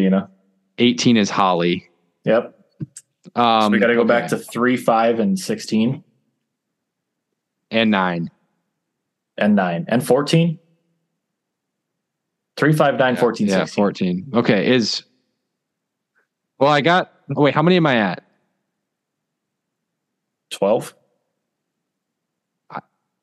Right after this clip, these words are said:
Speaker 2: oh, really? Okay.
Speaker 1: I think so, yeah.
Speaker 2: So I actually
Speaker 1: I
Speaker 2: got
Speaker 1: t-, I
Speaker 2: twelve of them?
Speaker 1: took my fingers down, so I lost count.
Speaker 2: Okay, well, that's more than eleven. Is one of them Flowering Peach?
Speaker 1: Yes.
Speaker 2: I just don't know which one. Uh, I'm gonna go with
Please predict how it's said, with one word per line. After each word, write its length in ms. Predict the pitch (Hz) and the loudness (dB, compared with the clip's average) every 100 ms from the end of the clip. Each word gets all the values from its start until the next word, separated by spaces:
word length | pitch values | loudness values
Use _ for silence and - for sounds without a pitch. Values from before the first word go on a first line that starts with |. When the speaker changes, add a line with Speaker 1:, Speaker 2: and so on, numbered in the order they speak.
| - | -2
Speaker 2:
oh, 120 | 156 | 0
really? 280 | 104 120 175 | 2 0 -2
Okay. 380 | 120 117 85 98 - | -4 -6 -8 -10 -6
Speaker 1:
I 60 | |
think 160 | 98 104 | -4 -2
so, 180 | - 95 | -4 -6
yeah. 100 | 98 95 - _ _ _ _ _ _ | -6 -8 -16 _ _ _ _ _ _
Speaker 2:
So 140 | _ 113 | _ -6
I 40 | |
actually 140 | 113 | -2
Speaker 1:
I 60 | 101 | 0
Speaker 2:
got 280 | 95 101 101 | 0 -2 0
Speaker 1:
t-, 60 | |
I 40 | 107 | -2
Speaker 2:
twelve 200 | 90 104 | -2 -4
of 80 | 120 | -6
them? 120 | 147 | -4
Speaker 1:
took 220 | 139 - | -4 -2
my 120 | 113 | -2
fingers 480 | - 104 92 90 82 | 0 0 0 -2 -4
down, 300 | 104 90 90 | -4 -4 -4
so 200 | - 92 | -4 -4
I 160 | 170 156 _ _ _ _ _ _ | -6 -10 _ _ _ _ _ _
lost 240 | 82 - | -8 -6
count. 220 | - - 117 | -8 -6 -2
Speaker 2:
Okay, 140 | 120 | 2
well, 100 | 113 | 2
that's 180 | 123 123 | 2 0
more 180 | 135 143 | 0 2
than 80 | 123 | 2
eleven. 320 | 113 101 101 | 0 0 0
Is 120 | 123 | 0
one 120 | 143 | 2
of 40 | 196 | 2
them 120 | 190 | 0
Flowering 420 | - 139 139 139 | 0 0 2 0
Peach? 500 | - 127 127 - - _ _ _ - - | 0 0 0 -4 -12 _ _ _ -20 -4
Speaker 1:
Yes. 400 | 123 107 - - - - - - - _ _ _ _ _ _ _ | 0 0 0 -4 -6 -10 -14 -20 -20 _ _ _ _ _ _ _
Speaker 2:
I 100 | - | -6
just 180 | 110 - | -4 -2
don't 140 | 123 113 | -2 0
know 100 | 101 | 0
which 340 | 95 107 - | 0 -2 -4
one. 360 | 95 92 80 87 | -4 -4 -4 -6
Uh, 60 | - | -2
I'm 300 | 110 113 131 | 0 2 2
gonna 140 | 147 | 2
go 240 | 127 127 123 | 2 2 2
with 180 | 113 | -2